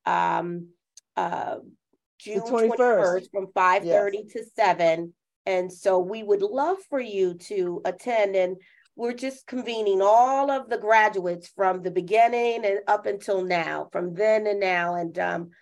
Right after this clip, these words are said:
Speaker 1: we're gonna have a really great time networking. Um, you know, networks are so important. They lift people, uh, they lift individuals. Um,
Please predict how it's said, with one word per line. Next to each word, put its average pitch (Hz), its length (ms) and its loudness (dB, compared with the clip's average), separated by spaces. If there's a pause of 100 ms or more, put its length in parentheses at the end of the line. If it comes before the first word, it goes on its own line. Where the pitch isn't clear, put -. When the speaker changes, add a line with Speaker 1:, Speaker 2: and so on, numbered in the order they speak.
(180)
Speaker 1:
we're 202 100 -2
gonna 214 140 4
have 208 180 2
a 190 40 0
really 214 340 -8
great 202 320 0
time 196 440 0
networking. 190 920 -2 (460)
Um, 190 560 0 (200)
you 226 100 -8
know, 220 280 2
networks 254 680 0
are 180 80 -4
so 220 340 2
important. 220 640 -4
They 185 140 0
lift 196 500 -4
people, 208 720 -2 (400)
uh, 185 220 -2
they 180 140 0
lift 208 320 0
individuals. 190 960 -2
Um, 180 400 -4